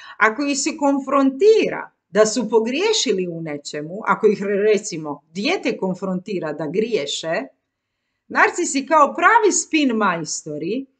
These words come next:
će uvjeriti da je to u biti za djetetovo dobro. I na taj način dijete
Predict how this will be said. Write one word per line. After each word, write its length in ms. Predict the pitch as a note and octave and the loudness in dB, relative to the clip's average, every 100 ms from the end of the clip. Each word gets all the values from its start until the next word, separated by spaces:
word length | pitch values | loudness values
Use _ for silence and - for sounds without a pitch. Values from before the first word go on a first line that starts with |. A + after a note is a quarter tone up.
| _ _ _ _ _ | _ _ _ _ _
će 340 | - B3+ B3+ - | 2 2 2 0
uvjeriti 1120 | C4 A#3 B3+ D#4+ G#4 G4+ G#3+ G#3 G3+ A3 C#4 | 0 2 4 6 6 6 2 -4 -6 -4 -4
da 120 | G3+ G#3+ | -2 0
je 240 | G3+ G3 | 2 0
to 140 | A#3+ | 0
u 100 | A#3 | 0
biti 500 | F3+ G3+ G#3+ G3+ F#3 - | -2 -6 -6 -6 -6 -8
za 380 | E3+ G3+ F#3 F#3 - _ _ _ _ _ | -4 0 2 0 -8 _ _ _ _ _
djetetovo 760 | E3 F#3 F#3 F3+ D#3 D#3+ D3+ D#3 | -2 2 2 0 -10 -10 -10 -8
dobro. 540 | D3+ C3+ C3+ C3+ A#2 - | -6 -6 -8 -12 -10 -2
I 120 | A3 | 0
na 200 | B3 C4+ | 0 0
taj 100 | G4+ | -2
način 840 | A4+ A4+ A4+ A4 - E4 A3+ G#3+ _ _ _ _ _ _ _ _ _ _ _ _ _ _ _ _ _ _ _ _ _ | 0 2 2 0 0 0 -2 -6 _ _ _ _ _ _ _ _ _ _ _ _ _ _ _ _ _ _ _ _ _
dijete 480 | E3 F#3+ F#4+ G#4+ | -8 0 2 2